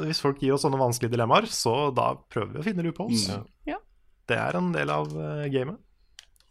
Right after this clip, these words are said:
Speaker 3: Skal vi hoppe videre, folkens?
Speaker 1: Det kan vi gjøre.
Speaker 3: Eh, og vi har jo allerede snakket litt om remakes, men vi har fått et spill her for Johan Martin Seland som spør,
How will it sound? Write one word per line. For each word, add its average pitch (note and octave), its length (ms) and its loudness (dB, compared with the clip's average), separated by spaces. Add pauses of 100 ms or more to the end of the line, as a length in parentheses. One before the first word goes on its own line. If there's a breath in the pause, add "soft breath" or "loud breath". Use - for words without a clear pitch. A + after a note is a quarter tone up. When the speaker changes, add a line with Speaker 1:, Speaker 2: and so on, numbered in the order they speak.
(720 loud breath)
Speaker 3:
Skal B3+ 160 2
vi B3+ 80 6
hoppe C4 160 6
videre, C#4 280 6
folkens? C#4+ 500 2 (400 loud breath)
Speaker 1:
Det G#2 100 2
kan A2+ 100 4
vi G#2+ 80 2
gjøre. - 120 -4 (840)
Speaker 3:
Eh, C4 460 4
og B3+ 80 4
vi C4+ 60 4
har C4+ 100 6
jo - 20 4 (160)
allerede A#3+ 100 0
snakket C#4 260 0
litt A#3 160 0
om B3 100 0
remakes, A#3+ 400 2
men C#4 180 4
vi D4 80 2
har C4+ 160 2
fått C4+ 160 -2
et B3+ 60 -8
spill B3 200 2
her A3 140 2
for B3 140 0
Johan C4 260 2
Martin A#3 300 0
Seland C4+ 400 2
som - 80 -14
spør, A3+ 220 2